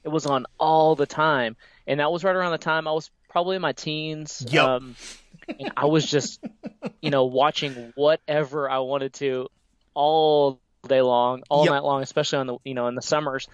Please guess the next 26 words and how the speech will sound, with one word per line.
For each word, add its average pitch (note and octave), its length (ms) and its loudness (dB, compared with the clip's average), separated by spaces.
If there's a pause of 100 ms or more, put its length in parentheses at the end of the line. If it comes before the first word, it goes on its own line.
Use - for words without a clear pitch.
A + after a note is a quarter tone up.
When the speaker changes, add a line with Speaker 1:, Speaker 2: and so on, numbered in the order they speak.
(500)
Speaker 1:
And C3+ 280 -4
that A#2+ 160 2
was C#3+ 120 -6
one C#3+ 120 -6
of - 20 -6
those C#3 140 0
staples C#3+ 420 -2
that A#2+ 80 -12
came C#3 220 -8
on B2+ 100 -6 (160)
all B2 460 2
the C3 220 -4
time. E3+ 360 0
So C#3+ 140 0
I'd D#3 100 0
seen D3 180 -4
it, C3 200 -4 (600)
I've G3 140 -2
seen D#3+ 160 -2
it B2 60 -2
a G#2+ 60 -4
handful C3 360 -2
of A#2+ 60 -2
times C#3+ 360 0
at A#2 120 -2
least. F3 420 -4